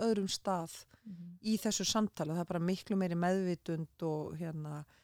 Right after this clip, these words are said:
Speaker 1: og ég þarf stundum að hringja í Steiney og Kolfinnu til þess að fá lánaða dómgreind á hluti af því ég er, ég er feðraveldið. Ég er gömul gildi og gömul viðmið. Og það, ég þarf oft að vinda ofan af mér með alls kyns.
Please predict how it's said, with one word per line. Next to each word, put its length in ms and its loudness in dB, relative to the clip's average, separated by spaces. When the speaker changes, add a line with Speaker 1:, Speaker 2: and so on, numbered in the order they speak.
Speaker 1:
og 540 4
ég 200 0
þarf 220 2
stundum 320 2
að 80 -2
hringja 400 -2
í 100 0
Steiney 460 2
og 100 0
Kolfinnu 460 -2
til 160 -4
þess 80 -4
að 80 -8
fá 80 -2
lánaða 320 -2
dómgreind 480 -2
á 80 -8
hluti 320 -6
af 80 -4
því 120 -2
ég 220 0
er, 200 2
ég 380 0
er 160 2
feðraveldið. 560 -4
Ég 220 -2
er 160 0
gömul 360 4
gildi 500 -4
og 100 -20
gömul 300 0
viðmið. 400 -2
Og 100 -20
það, 240 -4
ég 120 -2
þarf 140 -4
oft 140 -6
að 80 -2
vinda 420 2
ofan 320 0
af 100 -6
mér 160 -10
með 300 -6
alls 200 -8
kyns. 280 -12